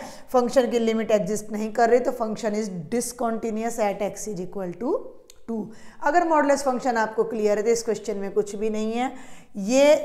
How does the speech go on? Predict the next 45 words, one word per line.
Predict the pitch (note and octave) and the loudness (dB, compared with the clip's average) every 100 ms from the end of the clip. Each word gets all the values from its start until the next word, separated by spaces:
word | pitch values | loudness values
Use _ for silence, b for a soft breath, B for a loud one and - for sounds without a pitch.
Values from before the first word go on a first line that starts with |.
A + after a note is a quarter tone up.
| - | 2
देखें | G#3+ G#3+ A3+ G#3 | 4 4 2 4
ज़रा, | G#3+ G#3 | 6 6
अब | A3 A3 G#3 - - b b - | 6 2 0 -6 -12 b b -10
इसको | A3+ - C#4 | -8 2 4
भी | C#4+ | 4
पूछ | C#4+ C#4+ D4 | 0 -2 4
रहा | C#4+ | 4
है | |
कि | C#4 D4 | 4 2
ये | D4+ | 2
ज़ीरो | A3+ C4+ C#4 C#4 | 2 2 6 6
पे | C#4+ | 4
कंटीन्यूअस | C#4 C4 C4 C4+ C4+ C4+ C4+ | 2 0 -2 -2 -2 -2 2
है | A#3 | 2
या | A#3+ | 2
नहीं | B3 A#3+ A#3 | 0 -2 -2
है, | |
तो | B3+ | -2
ज़ीरो | A#3+ C4 C#4 C#4 | -2 2 4 4
पे | C#4+ | 6
वैल्यू | C#4 C#4+ D4 | 4 4 0
तो | C#4 B3 | 0 0
पता | A3+ A3 G#3+ | 0 0 0
लग | A3 A3 | 0 -2
गई | C4 C#4 | -4 -2
वन | C4 C4+ C4 | -2 0 4
बाई | C4+ | 4
टू। | C4 C4+ C4+ B B B | 4 0 -2 B B B
अब | C4 A#3+ | 4 4
ज़ीरो | B3 C4 B3 | 6 6 6
पे | A#3 | 4
लिमिट | G#3+ A3 B3+ | 2 2 0
निकाल | C#4 D#4+ E4 D#4 | -2 6 8 8
दो, | D#4 | 6
कोई | D#4 D#4 | 2 2
ब्रेक | A3 C4 C#4 C#4 | 4 6 6 4
तो | C#4+ | 2
है | A#3 C4+ E4 | 2 2 2
नहीं। | D#4 D4 D4 B B B - | 2 0 -4 B B B -2
Limit | A#3+ C4+ D4+ D4 | 0 2 2 4
x | C4+ C4+ | 4 2
tends | - C4 B3+ - | 0 0 0 -2
to | C4 A#3+ | -2 -2
zero, | F#3 A3+ C4 F4+ F4 G3+ B B - G3+ | -2 -2 2 6 8 6 B B -8 0
one | G3+ C#4 | 4 4